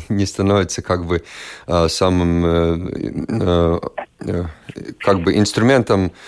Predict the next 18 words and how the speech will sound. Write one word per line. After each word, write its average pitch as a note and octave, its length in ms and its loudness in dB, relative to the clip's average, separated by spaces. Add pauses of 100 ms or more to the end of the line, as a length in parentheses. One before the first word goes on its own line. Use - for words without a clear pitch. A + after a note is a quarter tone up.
(280)
на G2 120 -2
которого G2+ 580 2
можно G2 340 0
всегда G2+ 360 -2
положиться. A2+ 600 0 (160)
Все-таки F#2 640 -2
человеческий G2+ 500 -2
фактор — G2+ 520 0
это F#2 240 -2
самое A2 340 2
главное, G2 380 2
и G2+ 160 0
особенно G2+ 560 0
в F#2+ 60 2
волонтерской G2+ 540 0
работе, G#2 380 0
потому - 340 -4
что, F2 280 -4